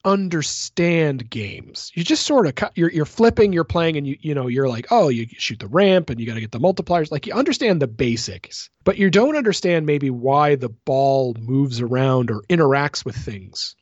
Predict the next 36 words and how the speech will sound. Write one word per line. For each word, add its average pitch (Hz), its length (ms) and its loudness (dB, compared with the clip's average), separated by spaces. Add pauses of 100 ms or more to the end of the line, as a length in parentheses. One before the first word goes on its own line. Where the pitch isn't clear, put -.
(100)
And 190 180 4
I 185 80 2
found 330 720 -4
that 165 220 -8
Space 262 420 -6
Station 127 540 -6
was 123 220 -2
really, 139 800 2 (400)
really 151 320 2
hard, 123 560 0 (720)
and 170 120 2
I 165 120 2
couldn't 349 420 -8
keep 120 280 -10
the 147 100 -2
ball 240 420 2
alive 98 540 -8
quite 185 340 -2
like 101 160 -4
I 202 80 -2
could 117 260 -6
on 135 140 -6
other 113 300 -6
machines. 160 680 0 (360)
And 160 160 4
that 269 220 2
came 220 280 2
down 175 300 2
to 156 100 0
one 165 300 2
thing 151 320 -4
that 131 120 -4
I 131 120 -2
didn't 190 320 -2
realize 185 760 0 (380)
until 131 560 -4